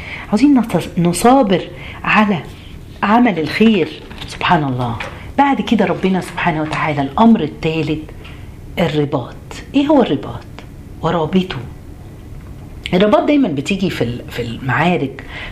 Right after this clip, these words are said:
في الخيل، لما تربط خيلك وتبقى واقف متو-، م-، جاهز، جاهز للهجوم في المعركة. بس مش، مش معناها ان هي بس ربنا هنا بيتكلم، لا، اليومين دول هنرابط في ديننا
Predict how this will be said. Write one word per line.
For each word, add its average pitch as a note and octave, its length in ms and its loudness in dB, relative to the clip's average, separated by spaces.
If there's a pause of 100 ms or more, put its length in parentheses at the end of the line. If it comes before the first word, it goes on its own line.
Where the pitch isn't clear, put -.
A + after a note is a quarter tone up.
في - 60 -4
الخيل، D3 480 2
لما C3 220 -2
تربط C#3+ 420 0
خيلك F3+ 420 0
وتبقى - 280 -4
واقف D#3+ 380 -2
متو-، C#3+ 540 0
م-، C#3+ 140 -2 (300)
جاهز، F#3 420 4 (520)
جاهز A#3 360 4
للهجوم D#3 580 0 (540)
في C#3 60 0
المعركة. D3 460 0 (480)
بس A3 220 4 (520)
مش، - 500 0
مش G#3 260 2
معناها C4 480 2
ان F3+ 360 0 (480)
هي G#3 220 2
بس G#3 260 0
ربنا F3 320 2
هنا F3 140 0
بيتكلم، C#3 540 -2
لا، - 160 -4 (540)
اليومين A#3+ 380 6
دول G3 340 2 (200)
هنرابط D#3 800 -2 (100)
في C#3+ 100 0
ديننا D3 380 2